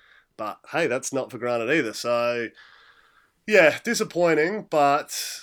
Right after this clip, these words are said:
the future is bright. The receiving core is strong. I've got a highly touted quarterback, uh, in the wings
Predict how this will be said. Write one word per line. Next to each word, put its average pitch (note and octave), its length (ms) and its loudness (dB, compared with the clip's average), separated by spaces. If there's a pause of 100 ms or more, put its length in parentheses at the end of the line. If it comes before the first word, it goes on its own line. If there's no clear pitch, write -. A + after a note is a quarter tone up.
(160)
the C#3 640 0
future F3 360 -4
is C#3 140 -2
bright. D#3 500 -2
The C3 140 -8
receiving C#3+ 640 -4
core C3 320 -6
is A2+ 100 -8
strong. C3+ 720 -4
I've A2+ 140 -14
got B2 260 -6
a A2+ 560 -6
highly C3 460 -4
touted A#2+ 380 -8
quarterback, B2 720 -8 (140)
uh, A2 480 -12 (160)
in A#2 180 -14
the A2 60 -12
wings C3+ 640 -8